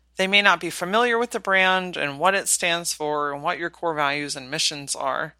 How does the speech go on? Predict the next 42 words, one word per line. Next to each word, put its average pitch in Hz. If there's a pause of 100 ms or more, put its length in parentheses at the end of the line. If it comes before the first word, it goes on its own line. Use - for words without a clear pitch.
(360)
And 196
especially 240
if 247
you 269
come 220
up 214
with 208
a 175
name 170
that's 156
not 160
commonly 160
recognizable, 151 (360)
there's 226
a 240
period 254
of 294
time 175
that 170
requires 170
you 151
to - (120)
educate 185
your -
audience 147
on 143 (100)
who 196
you 226
are, 151 (400)
what 156
you 220
do, 156 (260)
and 160
how 170
that's 180
going 170
to -
impact 147
their 139
lives. - (580)
Let's 196
take 202